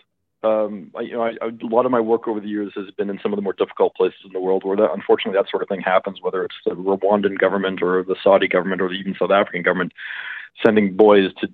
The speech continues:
to do, um, some messy work, uh, illegal work. What did surprise me, though, was that, A, they sent them to Canada, where it's difficult even for a tourist to get in, it seems. And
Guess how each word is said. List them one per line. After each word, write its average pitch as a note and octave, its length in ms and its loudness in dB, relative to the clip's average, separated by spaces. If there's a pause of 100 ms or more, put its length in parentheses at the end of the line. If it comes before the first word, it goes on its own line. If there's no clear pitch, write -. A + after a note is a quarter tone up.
(100)
to F#2+ 100 -4
do, F#2+ 440 0
um, E2+ 240 -2
some F#2+ 120 -8
messy F#2+ 280 -2
work, G2 400 -2 (260)
uh, F#2+ 220 -2
illegal F#2+ 400 -2
work. G2 320 0 (560)
What C3 340 4 (220)
did F#3+ 340 6
surprise G2+ 480 2
me, F2+ 160 -10
though, F2 340 -8 (220)
was G2 320 -2
that, G2 260 0
A, A#2 520 2 (1000)
they G2+ 160 0
sent C3 120 2
them G2+ 100 -2
to - 60 -6
Canada, A2 600 0 (360)
where G2 240 0
it's G2 180 -8
difficult A2 360 2
even G#2 180 0
for F2+ 120 0
a E2 60 -4
tourist C3+ 380 2
to E2+ 80 -6
get E2+ 200 -8
in, E2+ 220 -10
it - 160 -12
seems. F#2+ 300 -8 (640)
And A2 340 2